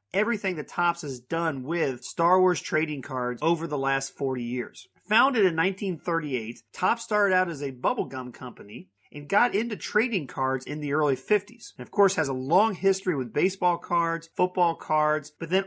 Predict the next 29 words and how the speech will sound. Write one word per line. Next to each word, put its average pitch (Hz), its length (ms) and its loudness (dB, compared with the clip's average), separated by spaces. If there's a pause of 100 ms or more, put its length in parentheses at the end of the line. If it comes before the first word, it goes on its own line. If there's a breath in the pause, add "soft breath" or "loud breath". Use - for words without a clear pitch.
also 269 340 0
really 190 400 2
became 175 380 -2
well 156 220 0
known 139 280 -4
for 127 160 -4
all 131 120 0
their 135 200 -4
entertainment 131 600 -4
properties. - 640 -8 (100)
Probably 139 240 4
familiar 147 500 2
with 127 220 0
things 131 320 -2
like 127 180 2
their 113 140 -6
Beatles 147 480 -4
cards, 135 680 0 (320 soft breath)
Mars 127 300 -2
Attacks, - 800 -4 (140)
other 180 260 0
entertainment 127 480 -6
properties 127 580 -4
such 131 220 -8
as 120 100 -8
movies 156 440 -2
and 127 180 -8
television 139 460 -2
shows. - 400 -16